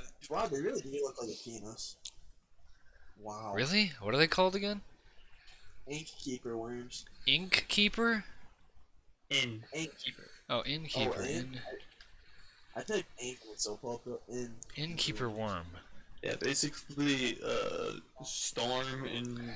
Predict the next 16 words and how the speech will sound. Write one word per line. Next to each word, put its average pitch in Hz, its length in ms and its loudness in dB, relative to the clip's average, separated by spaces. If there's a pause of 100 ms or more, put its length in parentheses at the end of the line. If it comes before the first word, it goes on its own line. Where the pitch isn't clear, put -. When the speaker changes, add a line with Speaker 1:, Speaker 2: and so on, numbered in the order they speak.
Speaker 3:
North 120 160 0
Speaker 2:
Wow. 113 300 12
Speaker 3:
Carolina 117 600 2 (1080)
was 131 200 2
like, 117 460 0 (160)
"Hey, 151 460 2
let's 127 280 2
bring 147 400 0
a 127 120 2
fucking 131 680 -2 (220)
hundreds 135 480 0
upon 123 300 -2
hundreds 127 600 0
of 113 280 -2
ten-inch 135 640 0 (300)
pink 147 560 0